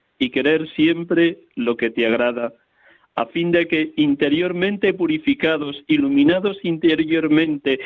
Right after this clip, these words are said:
y encendidos por el fuego del Espíritu Santo, podamos seguir las huellas de tu amado Hijo, nuestro Señor Jesucristo,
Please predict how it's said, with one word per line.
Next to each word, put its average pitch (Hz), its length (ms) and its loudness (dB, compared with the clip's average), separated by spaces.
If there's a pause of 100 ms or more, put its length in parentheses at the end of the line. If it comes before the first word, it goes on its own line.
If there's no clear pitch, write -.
(140)
y 143 140 2
encendidos 156 800 -2
por 175 180 0
el 160 160 0
fuego 185 360 0
del 175 160 0
Espíritu 165 520 0
Santo, 190 540 -2 (460)
podamos 165 420 0
seguir 170 440 0
las 139 360 4
huellas 147 540 2 (340)
de 135 160 2
tu 139 120 -2
amado 151 360 2
Hijo, 156 320 0
nuestro 131 320 0
Señor 139 420 0
Jesucristo, 139 840 -2